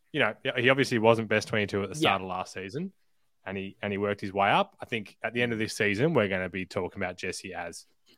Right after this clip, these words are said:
Speaker 1: I'm calling it, our, our number one small forward.
Speaker 2: Look, it's weak, but, uh, I think I'm just gonna have to accept that.
Speaker 1: <laughs>
Speaker 2: I'll make sure to grill you a little bit harder in our season predictions and make sure
Speaker 1: Yeah.
Speaker 2: I get,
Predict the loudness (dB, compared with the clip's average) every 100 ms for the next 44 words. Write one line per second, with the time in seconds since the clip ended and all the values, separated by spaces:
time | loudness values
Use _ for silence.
0 | _ _ _ _ _ _ _ -20 _ _
1 | -14 -4 -4 -4 -8 -6 4 4 10 8
2 | 10 8 6 4 4 2 -8 _ _ -6
3 | -4 -4 -6 -12 -14 _ _ _ _ _
4 | _ _ _ _ -20 -20 -20 -20 _ 4
5 | 4 6 10 10 10 0 -12 -4 8 8
6 | 8 0 -10 -2 2 2 0 -2 -2 0
7 | 4 6 6 6 6 8 6 6 4 12
8 | 12 12 10 8 6 8 10 8 4 4
9 | 4 4 4 6 6 6 6 4 2 2
10 | 4 2 0 -2 -2 -2 -2 -2 -4 -6
11 | -4 -4 -4 -2 -2 -2 -6 -4 -2 0
12 | 0 -2 0 0 0 -4 -4